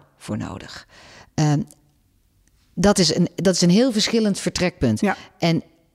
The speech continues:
Speaker 1: ik snap wel waarom Barbara, eh, bij economische groei uitkomt. Dat is een econoom, nota bene
Speaker 2: Ja.
Speaker 1: hoogleraar toegepaste,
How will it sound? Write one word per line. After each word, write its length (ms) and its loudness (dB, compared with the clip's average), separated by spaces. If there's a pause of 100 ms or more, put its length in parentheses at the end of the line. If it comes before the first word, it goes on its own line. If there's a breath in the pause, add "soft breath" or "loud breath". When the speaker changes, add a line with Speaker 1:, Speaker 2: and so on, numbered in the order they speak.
(280)
Speaker 1:
ik 180 -2
snap 260 0
wel 480 0
waarom 420 0
Barbara, 600 0
eh, 260 0 (100)
bij 160 -2
economische 500 0
groei 260 0
uitkomt. 440 -2
Dat 260 -2
is 140 0
een 100 0
econoom, 560 0
nota 260 0
bene 180 0
Speaker 2:
Ja. 80 -2
Speaker 1:
hoogleraar 440 -2
toegepaste, 760 -2